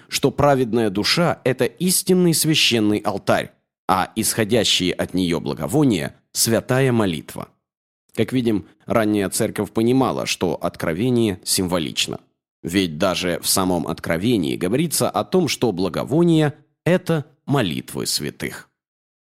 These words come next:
В завершение нашей сегодняшней беседы поговорим о вознесении молитв святым. Когда я просил католических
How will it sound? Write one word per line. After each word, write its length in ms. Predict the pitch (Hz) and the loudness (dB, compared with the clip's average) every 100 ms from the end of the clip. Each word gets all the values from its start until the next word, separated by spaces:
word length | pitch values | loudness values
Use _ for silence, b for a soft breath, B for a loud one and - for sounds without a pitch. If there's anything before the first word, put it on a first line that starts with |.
| _ _ | _ _
В 60 | 110 | -2
завершение 640 | 104 123 117 - 120 113 | 0 2 2 0 2 2
нашей 320 | 110 101 - 104 | 2 0 0 0
сегодняшней 640 | 110 98 87 92 - 95 | 0 0 0 -2 0 -2
беседы 560 | 78 85 156 123 78 - | 0 0 0 0 -2 -2
поговорим 500 | 104 107 170 208 - | -2 2 2 2 0
о 180 | 135 127 104 | -2 -2 -2
вознесении 720 | 107 87 104 - 175 170 139 | -2 0 0 2 2 4 4
молитв 400 | 104 87 82 - 78 | 2 0 -4 -4 -2
святым. 580 | - 90 - 76 50 - _ _ _ _ - | 0 -2 -4 -6 -6 -14 _ _ _ _ -4
Когда 340 | 92 85 90 | -2 0 0
я 140 | 85 82 | 0 0
просил 460 | - 90 - 85 | -2 -2 -2 -2
католических 640 | 78 92 90 82 87 - 85 | -4 -2 -2 -2 -4 -4 -4